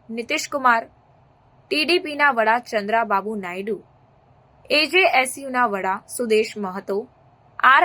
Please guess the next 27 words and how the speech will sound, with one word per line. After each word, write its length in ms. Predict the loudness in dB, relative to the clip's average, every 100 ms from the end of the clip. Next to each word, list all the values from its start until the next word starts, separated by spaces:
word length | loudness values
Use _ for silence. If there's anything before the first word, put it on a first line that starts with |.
| 2
એલ 140 | -2 -4
ડીના 320 | -8 -6 -6
જયંત 340 | -6 -6 -8 -10
ચૌધરી, 520 | -8 -8 -8 -10 -12 _
જનસેના 580 | -6 -4 -4 -6 -4 -4
પાર્ટીના 520 | -2 -2 -4 -6 -6
વડા 280 | -6 -4 -4
પવન 360 | -4 -8 -8 -8
કલ્યાણ, 520 | -8 -8 -8 -8 -10 _ _ _ -6
મહારાષ્ટ્રના 720 | 2 4 6 4 2 -6 -4
મુખ્ય 300 | -4 -8 -8
પ્રધાન 480 | -6 -6 -4 -6 -6 -8
એકનાથ 460 | -8 -6 -8 -8 -12
શિંદે, 440 | -12 -10 -8 -8 -10 _ _ _ _
એલ 180 | 2 2
જે 140 | 2 -4
પી 200 | -6 -16 _ -4
રામવિલાસના 800 | 4 4 2 -2 0 0 -2 -8
નેતા 360 | -8 -8 -6 -6 -10 _
ચિરાગ 360 | 0 4 4 2
પાસવાન, 520 | -6 -6 -8 -8 -8 -14 _ _ _ _ _ _ _ _ _ _ _ _ _ 0
અપના 420 | 2 2 4 4
આદિવાસી 560 | 4 0 -2 -4 -4 -4
વગેરે 380 | -4 -2 -2 -4
હાજર 360 | -6 -8 -8 -4
રહ્યા 260 | -2 -2
હતા 320 | -4 -6 -8